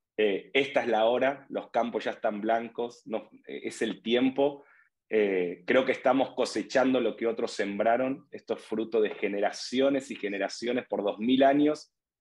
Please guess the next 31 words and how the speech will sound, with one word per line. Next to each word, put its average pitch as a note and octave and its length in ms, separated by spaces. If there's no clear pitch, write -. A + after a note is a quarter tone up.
oraron B2 440
por A2+ 120
las G#2+ 160
profecías A#2 960
que F#2 80
se F#2 80
están G#2+ 240
cumpliendo G#2+ 460
en G#2 60
nuestra F#2+ 280
generación. F#2+ 720
Entonces, G2+ 600
eh, F2+ 480
creo B2+ 220
que A#2+ 80
es - 140
eso, G#2+ 200
¿no? G#2 220
Comer A2+ 380
la C#3+ 100
voluntad A2 440
del A#2+ 160
Padre C3 440
y, G#2+ 200
a, G#2+ 220
y A2 160
orar B2+ 340
por C#3+ 140
Israel B2+ 640
es, - 600
eh, F#2 480